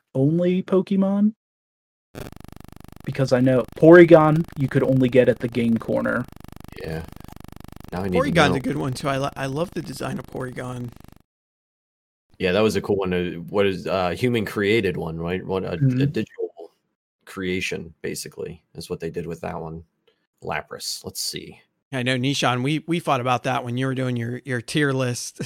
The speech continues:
Speaker 3: <laughs>
Speaker 1: Yeah, when I did my tier list, uh, I put, where did I, where did I put, I think I put him
Speaker 3: It
Speaker 1: in
Speaker 3: wasn't
Speaker 1: just
Speaker 3: good.
Speaker 1: meh, right? I
Speaker 3: Yeah,
Speaker 1: think so.
Speaker 3: I, I think so.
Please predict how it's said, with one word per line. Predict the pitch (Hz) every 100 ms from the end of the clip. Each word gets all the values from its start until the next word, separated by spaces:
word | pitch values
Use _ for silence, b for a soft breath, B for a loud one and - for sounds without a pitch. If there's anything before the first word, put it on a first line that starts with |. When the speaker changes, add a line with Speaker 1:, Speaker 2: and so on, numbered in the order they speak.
| -
Speaker 3:
<laughs> | -
Speaker 1:
Yeah, | 143 139
when | 139 139
I |
did | 139 143
my | 135
tier | 135 147 143
list, | 135 123 -
uh, | 123 117 113
I | 131
put, | 143 139 135 _ _ _ - - _ -
where | 185
did | 208
I, | -
where | 185
did | 262
I | 226
put, | - 180 165 - - -
I | 135
think | 220 254
I |
put | 202 170 151
him |
Speaker 3:
It | 135
Speaker 1:
in |
Speaker 3:
wasn't | 151 226
Speaker 1:
just | 202
Speaker 3:
good. | 180 156 135
Speaker 1:
meh, | 131 147 123 - -
right? | 131 127 180 - -
I | 135
Speaker 3:
Yeah, | 131 127
Speaker 1:
think | 120 123
so. | 123 107 120
Speaker 3:
I, |
I | 131
think | 135 -
so. | - -